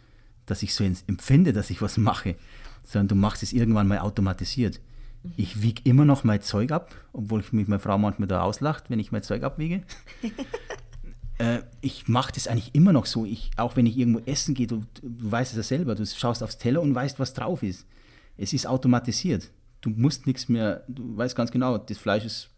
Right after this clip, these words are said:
Speaker 1: zweimal so groß wie der Kartenspiel, also sind's zweihundert Gramm <laughs> oder so und so weiter. <laughs> Also, und du ernährst dich einfach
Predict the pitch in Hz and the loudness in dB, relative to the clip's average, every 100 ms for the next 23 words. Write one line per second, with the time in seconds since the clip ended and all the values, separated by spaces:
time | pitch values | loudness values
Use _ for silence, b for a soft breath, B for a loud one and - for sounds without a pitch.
0 | _ - 117 113 110 110 110 - 113 143 | _ -4 -2 0 -2 -2 -2 -2 -4 -4
1 | 131 139 135 113 117 120 117 - 101 95 | -4 -4 -2 -2 -2 -4 -4 0 0 0
2 | 98 120 - - 160 110 110 90 87 - | 0 2 2 0 -4 -2 0 -2 -4 -10
3 | B B B B 190 - - - - B | B B B B 2 2 -6 -6 -10 B
4 | B B - 123 123 117 101 B B B | B B -2 4 6 6 4 B B B
5 | B - - 139 131 - - - - - | B -18 4 6 6 4 -14 -16 -14 -16
6 | - 135 139 - 127 117 110 127 156 - | 2 4 4 2 6 8 10 8 4 0
7 | 135 - 127 110 | -2 0 0 -2